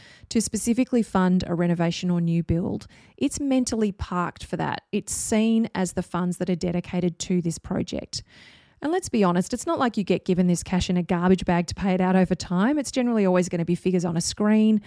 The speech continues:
or numbers on a bank statement. And so it's easy for it to not feel real and for it to feel like it's completely siloed and dedicated to the project. This will vary greatly to how money is viewed in the lead up to the project in all of the costs required during pre-construction,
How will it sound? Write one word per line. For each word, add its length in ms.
or 180
numbers 460
on 80
a 80
bank 240
statement. 500
And 120
so 380
it's 240
easy 320
for 260
it 140
to 120
not 220
feel 240
real 540
and 120
for 120
it 80
to 100
feel 240
like 240
it's 160
completely 480
siloed 540
and 100
dedicated 460
to 80
the 80
project. 720
This 220
will 120
vary 300
greatly 600
to 100
how 240
money 340
is 140
viewed 480
in 80
the 80
lead 300
up 140
to 100
the 80
project 500
in 200
all 220
of 80
the 80
costs 440
required 440
during 260
pre-construction, 920